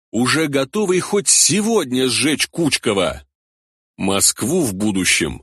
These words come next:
любил, но уверен, она будет, даже если боярина Кучку убить раньше, чем в иной реальности. "Добром, никак?" —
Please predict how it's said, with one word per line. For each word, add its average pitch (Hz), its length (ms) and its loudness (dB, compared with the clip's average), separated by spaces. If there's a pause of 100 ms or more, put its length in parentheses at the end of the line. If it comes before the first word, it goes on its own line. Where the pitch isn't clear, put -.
(120)
любил, 110 600 0 (360)
но 113 240 -2
уверен, 196 440 0
она 190 240 0
будет, 92 540 -2
даже 123 400 -2
если 113 360 0
боярина 110 580 0
Кучку - 640 -8
убить 180 360 0
раньше, 110 400 0
чем 117 260 -2
в 120 120 0
иной 117 260 0
реальности. 92 840 -2 (640)
"Добром, 113 500 -2 (420)
никак?" — 160 580 -4